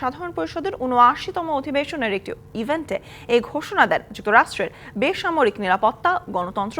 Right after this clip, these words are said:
ও মানবাধিকার বিষয়ক আন্ডার সেক্রেটারি আজরা জেয়া। পরে যুক্তরাষ্ট্রের Department of স্টেটও এ বিষয়ে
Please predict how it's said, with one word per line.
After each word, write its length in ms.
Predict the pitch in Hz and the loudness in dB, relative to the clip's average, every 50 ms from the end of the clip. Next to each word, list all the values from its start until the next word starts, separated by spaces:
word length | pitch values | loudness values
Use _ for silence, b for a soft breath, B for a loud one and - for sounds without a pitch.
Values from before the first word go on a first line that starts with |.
| 330 392 B B B B B 233 | -2 -2 B B B B B 4
ও 20 | 240 214 208 | 4 8 8
মানবাধিকার 640 | 208 214 220 226 240 254 269 - - - - 381 320 214 185 | 8 8 8 8 8 8 8 6 -2 -2 0 0 0 0 -2
বিষয়ক 240 | 180 - 196 175 - - - | -2 0 0 -2 0 0 -2
আন্ডার 220 | 196 190 185 - | -2 -2 -4 -6
সেক্রেটারি 400 | - 196 226 214 - 285 294 330 403 - B B B B - 269 | -6 -8 -8 -4 -2 0 2 2 0 -2 B B B B 2 2
আজরা 240 | 285 277 - 180 180 185 | 2 2 2 -2 0 2
জেয়া। 200 | 190 170 170 170 185 - B B B B B B - - | 4 4 4 4 2 0 B B B B B B 4 6
পরে 180 | 330 349 294 349 427 - | 6 6 6 4 2 2
যুক্তরাষ্ট্রের 560 | - 226 - 226 214 226 - - - 403 294 240 | 0 0 4 8 8 8 6 4 -2 -2 -2 0
Department 420 | 226 233 214 220 226 220 226 233 - - | 4 4 4 4 2 -2 -4 -2 0 0
of 80 | 208 208 - - | 0 0 -2 -8
স্টেটও 360 | - - 359 320 - - 180 151 117 - | -8 -4 -4 -4 -2 0 0 0 2 2
এ 20 | 190 185 170 | 0 0 -2
বিষয়ে 320 | 196 - - - 240 202 | -4 -4 0 0 2 2